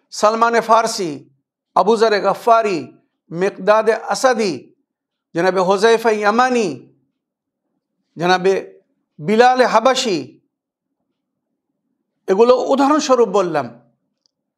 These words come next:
যারা সব সময় নবীর সঙ্গে উঠতেন বসতেন। আমরা এই নেক সাহাবীদেরকে ফলো করি।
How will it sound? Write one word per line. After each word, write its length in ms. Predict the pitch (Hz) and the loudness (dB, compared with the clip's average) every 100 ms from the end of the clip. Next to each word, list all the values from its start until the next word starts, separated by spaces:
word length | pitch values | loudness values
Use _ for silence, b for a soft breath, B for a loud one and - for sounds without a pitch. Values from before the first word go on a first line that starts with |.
| _ _ _ | _ _ _
যারা 320 | 156 185 196 | -2 0 0
সব 280 | 196 - 294 | 0 0 0
সময় 360 | - 262 247 240 | 0 -4 -2 0
নবীর 280 | 220 202 233 | -2 -4 -8
সঙ্গে 480 | 196 190 220 247 B B B B _ | -8 -2 0 -2 B B B B _
উঠতেন 420 | 202 220 - 247 240 | -2 -2 0 2 2
বসতেন। 640 | 254 262 254 190 131 - _ _ _ _ _ _ _ _ _ _ _ _ _ _ | 2 0 -2 -2 -4 -16 _ _ _ _ _ _ _ _ _ _ _ _ _ _
আমরা 260 | 180 196 233 | -2 2 2
এই 220 | 214 226 | 2 0
নেক 300 | 214 233 247 | 0 -4 -6
সাহাবীদেরকে 640 | - 220 233 254 269 277 | -4 -2 0 0 0 0
ফলো 260 | 240 269 254 | 0 2 2
করি। 380 | 254 208 165 | 2 0 -4